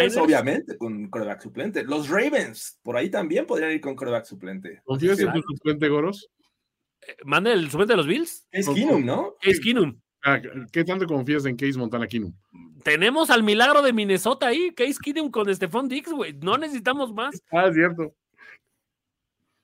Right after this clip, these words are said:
Speaker 1: Si hay que
Speaker 2: Exacto.
Speaker 1: sacrificar a Allen para tener un Super Bowl, lo sacrifico.
Speaker 2: <laughs>
Speaker 3: No hay problema, güey.
Speaker 2: Pero bueno, ahí están los Cowboys que, pues, no se movieron ya del quinto, eh, lugar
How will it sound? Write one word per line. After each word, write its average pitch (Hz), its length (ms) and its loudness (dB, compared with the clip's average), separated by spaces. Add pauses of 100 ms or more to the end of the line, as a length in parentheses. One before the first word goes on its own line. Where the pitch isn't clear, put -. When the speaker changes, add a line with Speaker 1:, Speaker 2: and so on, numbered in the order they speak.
(360)
Speaker 1:
Si 214 200 2
hay 247 120 8
que 277 80 0
Speaker 2:
Exacto. 269 160 4
Speaker 1:
sacrificar 220 400 2
a 226 120 8
Allen 247 260 4
para 185 180 2
tener 190 180 2
un 254 100 0
Super 185 280 0
Bowl, 214 200 2
lo 233 100 4
sacrifico. - 520 0
Speaker 2:
<laughs> - 1300 2
Speaker 3:
No 127 140 2
hay 202 80 6
problema, 147 600 0
güey. 110 140 -12 (540)
Speaker 2:
Pero 127 280 -2
bueno, 131 500 2
ahí 185 460 8 (100)
están 180 600 4
los 147 260 -4
Cowboys 175 720 2
que, 147 320 -2
pues, 120 160 -10
no 131 160 -4
se 131 140 -6
movieron 120 440 -4
ya 117 340 -6
del 107 340 -10
quinto, 113 640 -10
eh, 95 440 -8
lugar 101 520 -2